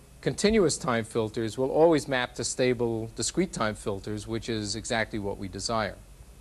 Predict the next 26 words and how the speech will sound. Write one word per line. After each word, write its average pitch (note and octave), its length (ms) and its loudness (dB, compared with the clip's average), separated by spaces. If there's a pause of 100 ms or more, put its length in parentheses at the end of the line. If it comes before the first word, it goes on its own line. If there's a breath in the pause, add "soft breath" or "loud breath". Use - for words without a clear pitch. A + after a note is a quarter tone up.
(1400 soft breath)
Now, G3 440 6 (840)
notice B3 380 6
in D3+ 140 4
this B2 260 6
that A#2 120 0
there's D#3+ 200 4
no F#3+ 360 8
issue E3+ 280 4
of D#3+ 80 6
aliasing. C#3 560 4
What's A#2 180 0
happened D#3 380 0
is A#2+ 360 4 (340 loud breath)
that B2 120 8
we've A#2+ 220 0
replaced D3+ 420 2
S D#3 200 4
by D#3+ 180 4
a D3 60 4
function C#3+ 400 0
of D#3 100 -4
Z, A2 380 0
and A2+ 80 -2
it A2 80 -8
corresponds B2 680 2
to A2+ 420 -2